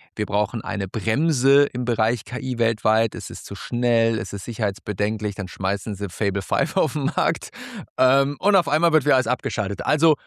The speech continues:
ich sag mal, Standard in der K-I-Welt, es geht rauf, es geht runter. Ähm, aber deswegen bist du ja hier Zuhörer, damit wir das einfach einmal eingeordnet kriegen.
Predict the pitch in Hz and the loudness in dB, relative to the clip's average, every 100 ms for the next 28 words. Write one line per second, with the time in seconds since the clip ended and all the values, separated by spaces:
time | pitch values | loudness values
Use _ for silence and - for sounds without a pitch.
0 | _ _ 131 175 139 156 139 - - 143 | _ _ -2 0 2 2 2 0 0 2
1 | 175 165 - 147 131 117 123 156 170 160 | 4 4 4 4 4 4 0 0 4 6
2 | 156 156 - - 113 131 - 113 156 160 | 4 2 -6 -6 0 0 2 4 4 4
3 | 107 110 123 - 123 147 139 139 - - | -2 0 0 2 2 4 4 2 -2 -16
4 | - - _ 110 107 107 107 110 _ _ | -20 -20 _ 0 2 2 -2 -4 _ _
5 | _ _ _ _ - 117 120 117 117 113 | _ _ _ _ -4 0 2 2 2 2
6 | 110 120 107 - 123 110 104 104 98 92 | 2 2 2 2 2 4 4 4 0 -2
7 | 98 90 - 98 87 101 98 95 92 101 | -2 -4 -6 -8 -6 -6 -8 -6 -2 -2
8 | - - 95 110 98 - 85 98 - 95 | -4 -4 -2 0 0 -2 -4 -10 -10 -12
9 | 98 | -14